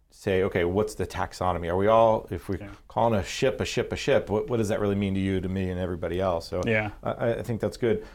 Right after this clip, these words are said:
Speaker 1: Um, let, let's maybe broaden this discussion, uh, out. How, when, when D O D is starting to look at A I, when you talked about use cases earlier a little bit,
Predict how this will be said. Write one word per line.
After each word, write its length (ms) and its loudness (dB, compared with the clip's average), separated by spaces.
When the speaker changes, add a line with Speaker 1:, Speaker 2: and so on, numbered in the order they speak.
Speaker 1:
Um, 240 -2
let, 240 -2
let's 160 0
maybe 180 2
broaden 320 6
this 160 2
discussion, 460 0
uh, 320 -4
out. 380 2
How, 320 -8
when, 360 0
when 140 2
D 120 2
O 40 2
D 80 0
is 60 -2
starting 220 2
to 40 4
look 140 2
at 60 0
A 200 2
I, 300 6
when 160 -2
you 160 2
talked 260 -2
about 160 -2
use 220 -4
cases 440 -8
earlier 420 0
a 40 0
little 200 0
bit, 300 -2